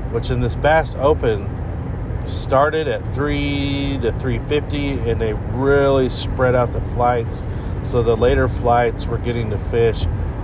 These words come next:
all the way up to four to four fifty, which I wasn't really used to. Very long days, and you had a, a different bite window from three o'clock to five o'clock. So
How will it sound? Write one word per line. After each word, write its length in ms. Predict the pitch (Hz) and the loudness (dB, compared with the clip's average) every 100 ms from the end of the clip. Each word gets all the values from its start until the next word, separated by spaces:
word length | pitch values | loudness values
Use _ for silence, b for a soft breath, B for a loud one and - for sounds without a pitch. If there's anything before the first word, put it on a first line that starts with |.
| - | 0
all 280 | 120 147 156 | 4 4 4
the 140 | 156 | 4
way 240 | 143 135 127 | 2 2 0
up 300 | 123 127 - | 0 0 -2
to 100 | 113 | -6
four 600 | - - 127 131 131 131 | -6 -6 -2 2 2 2
to 100 | 110 | 0
four 340 | - 123 123 | -4 0 0
fifty, 440 | 117 - 120 - 104 | 0 -2 -4 -4 -6
which 280 | - - 110 | -4 -4 -2
I 80 | |
wasn't 380 | 104 117 127 131 | -2 0 0 0
really 260 | 123 123 113 | 2 2 0
used 200 | 117 - | -2 -2
to. 200 | 113 98 B B B - - | -4 -4 B B B -4 0
Very 480 | - 143 156 156 147 | 2 4 6 4 2
long 440 | 127 135 139 135 | 2 4 4 2
days, 680 | 120 123 127 127 127 - - - B B B - - | 2 4 4 0 -2 -4 -8 -10 B B B -4 0
and 840 | 120 117 117 113 113 107 - - | 2 2 2 0 -2 -4 -4 -4
you 140 | 120 120 | -2 0
had 380 | 127 113 110 104 - - - - - - - - - - - | 2 4 2 0 -4 -8 -8 -8 -6 -4 0 0 0 -2 -4
a, 100 | 117 113 - 123 | -2 -2 -2 -2
a 240 | 110 - | -2 0
different 500 | 143 151 147 113 - | 0 2 0 0 2
bite 300 | 117 127 120 | 2 2 2
window 640 | 120 120 120 117 113 110 107 - - - - - - - | 0 2 4 4 4 2 0 -6 -6 -4 -4 -6 -6 -2
from 240 | 120 113 | 0 0
three 320 | - 127 135 | -2 0 2
o'clock 500 | 127 - 127 120 - | 0 2 4 4 2
to 120 | - 117 | -2 -2
five 380 | - 123 120 | 2 4 2
o'clock. 520 | 104 - 110 104 98 - | -2 -2 2 2 2 -2
So 400 | 127 117 107 | 0 0 0